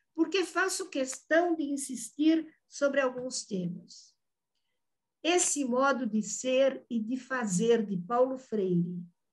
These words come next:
centrados em proposições fundamentais de sua obra, como respeito ao educando, dialogicidade,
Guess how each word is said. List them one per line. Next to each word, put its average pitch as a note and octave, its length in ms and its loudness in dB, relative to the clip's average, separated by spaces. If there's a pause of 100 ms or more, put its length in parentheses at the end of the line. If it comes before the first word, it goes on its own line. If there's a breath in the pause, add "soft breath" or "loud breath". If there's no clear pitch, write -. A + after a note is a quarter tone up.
(340)
centrados B3+ 1300 2
em A#3 180 2
proposições C4+ 960 0
fundamentais C4 840 -4
de B3 80 -12 (320)
sua C#4 400 0 (140)
obra, F3+ 360 -2
como G3+ 460 2 (580 soft breath)
respeito D4 680 2
ao C#4 160 0
educando, G3+ 760 -2 (280)
dialogicidade, G#3+ 1600 -2